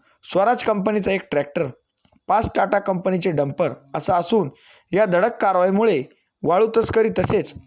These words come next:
अवैध धं-, धंदे करणाऱ्यांची पळताभुई थोडी झाली आहे. केएनएच न्यूज ट्वेंटी फोरसाठी प्रवीण गायकवाड,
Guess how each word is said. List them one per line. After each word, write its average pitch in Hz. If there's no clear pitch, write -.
अवैध 214
धं-, 165
धंदे 160
करणाऱ्यांची 160
पळताभुई 170
थोडी 131
झाली 123
आहे. 123
केएनएच 247
न्यूज 247
ट्वेंटी 190
फोरसाठी 185
प्रवीण 160
गायकवाड, 160